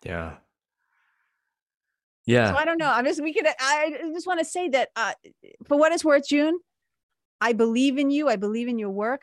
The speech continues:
Speaker 2: I love the work that you do. Um, from what I've gotten to know of you today, I always say I kind of fall in love with my guests, and not in a creepy way, but just, like,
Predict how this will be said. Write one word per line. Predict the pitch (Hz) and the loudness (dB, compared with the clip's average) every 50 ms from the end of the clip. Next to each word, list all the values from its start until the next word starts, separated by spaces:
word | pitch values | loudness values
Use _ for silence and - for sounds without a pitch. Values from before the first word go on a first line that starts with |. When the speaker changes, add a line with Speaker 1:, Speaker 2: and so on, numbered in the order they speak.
| _ - | _ -6
Speaker 2:
I | 208 | -4
love | 196 196 202 208 220 214 | -2 0 0 0 0 0
the | 226 214 | 0 0
work | 220 220 220 - | 0 -2 -4 -6
that | 220 - | -10 -10
you | 220 214 | -10 -8
do. | 190 208 220 240 254 285 285 - - | -6 -4 -4 -2 -2 -4 -4 -6 -4
Um, | - 202 196 196 202 196 - | -2 -2 0 0 -2 -4 -4
from | - 214 208 202 | -4 -2 0 2
what | 214 220 | 2 2
I've | 226 220 | 2 0
gotten | 208 220 196 220 202 | 0 -2 -2 -4 -6
to | - 202 | -6 -6
know | 196 196 196 208 220 | -4 -2 0 0 0
of | 220 226 | 0 0
you | 233 226 | -2 -4
today, | 214 - - 208 208 196 196 233 254 302 349 349 _ _ - - | -6 -6 -6 -6 -4 -4 -4 -4 -4 -6 -8 -10 _ _ -8 -2
I | - | 0
always | 302 - - | 0 0 0
say | - 285 | 0 0
I | 247 240 | -2 0
kind | - 330 330 370 | 0 -2 -2 -2
of | - | 0
fall | - 285 269 254 | 2 2 2 2
in | 233 | 2
love | 220 220 220 | 0 0 0
with | 233 220 196 | -2 -4 -4
my | 214 208 | -6 -6
guests, | 196 170 202 185 196 202 - | -6 -6 -6 -6 -6 -6 -6
and | 220 | -6
not | 226 240 240 | -4 -4 -4
in | 220 254 | -4 -6
a | 247 | -8
creepy | - - 220 214 - 214 185 | -6 -6 -6 -6 -6 -6 -4
way, | 185 175 185 | -4 -2 -2
but | 180 185 202 - | -4 -4 -6 -6
just, | 240 233 - | -4 -2 0
like, | 233 214 - | 0 0 2